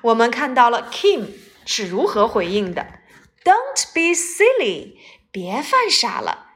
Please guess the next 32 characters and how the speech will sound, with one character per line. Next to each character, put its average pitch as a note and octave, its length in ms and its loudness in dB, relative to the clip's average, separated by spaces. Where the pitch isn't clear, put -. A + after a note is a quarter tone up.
Silly， F4+ 720 0
愚 A#3+ 200 -4
蠢 - 320 -2
的， - 400 -6
可 - 240 -6
笑 G#3 320 2
的。” - 300 -8
为 G4+ 160 6
什 F4 160 0
么 E4+ 100 -2
在 F4 180 -2
这 G#4+ 260 0
里 B3+ 240 -4
我 A#3 60 -8
们 G3+ 220 -2
要 G#3+ 160 6
用 G#3 240 -2
“Don't G4 400 -2
be C#4+ 100 -4
silly” - 520 -2
来 G3 160 -6
回 G3+ 220 -4
应 A3 260 -2
呢？ G3 220 -4
小 - 160 -6
朋 G3 160 -6
友 G#3+ 60 -2
们 F3+ 160 -8
不 G#3 120 -4
难 F#3 160 -4
发 G#3 200 4
现， - 500 -4